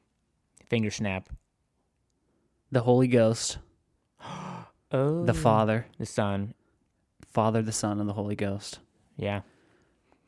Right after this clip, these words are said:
Speaker 2: The Son, conscientiousness.
Speaker 1: Mm-hmm.
Speaker 2: The Father, order. The Ghost, chaos.
Speaker 1: Yeah.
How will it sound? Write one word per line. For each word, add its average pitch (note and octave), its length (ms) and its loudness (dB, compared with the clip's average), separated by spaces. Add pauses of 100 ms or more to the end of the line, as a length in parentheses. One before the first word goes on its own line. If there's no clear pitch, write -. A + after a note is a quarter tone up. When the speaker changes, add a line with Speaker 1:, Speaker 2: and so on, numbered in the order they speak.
(120)
Speaker 2:
The A2+ 120 0
Son, B2+ 420 2 (1040)
conscientiousness. G#2+ 1040 -2 (160)
Speaker 1:
Mm-hmm. G#2 300 -2 (180)
Speaker 2:
The A#2+ 100 -4
Father, A#2+ 560 2 (640)
order. A2+ 440 4 (680)
The A#2 80 0
Ghost, A2 600 2 (540)
chaos. G2+ 600 -2 (320)
Speaker 1:
Yeah. A2 300 4